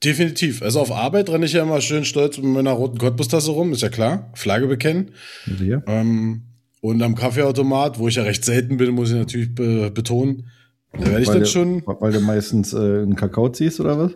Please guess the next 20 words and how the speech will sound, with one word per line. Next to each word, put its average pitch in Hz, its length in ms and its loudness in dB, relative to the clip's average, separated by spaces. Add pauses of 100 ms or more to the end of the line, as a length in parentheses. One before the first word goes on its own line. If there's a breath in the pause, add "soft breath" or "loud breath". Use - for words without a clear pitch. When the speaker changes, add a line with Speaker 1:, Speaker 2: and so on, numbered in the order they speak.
Speaker 1:
Ja, 139 240 0
ge-, 139 140 -2 (360)
<laughs> - 520 0
genau, 120 560 -2
weil 139 120 4
ich 131 100 0
schlafe 131 320 0
im 110 80 -2
Büro. 87 340 -6 (260 loud breath)
Speaker 2:
<laughs> 98 280 0
Speaker 1:
Ähm, 107 380 0 (840 loud breath)
Speaker 2:
Ist - 200 -2
doch 95 100 0
kein 92 140 0
Kaffee 95 280 0
mehr, 85 200 -2
ne? 90 180 -4 (220)
Speaker 1:
Nee, 113 260 -4
das 98 140 -4
stimmt. 92 420 -6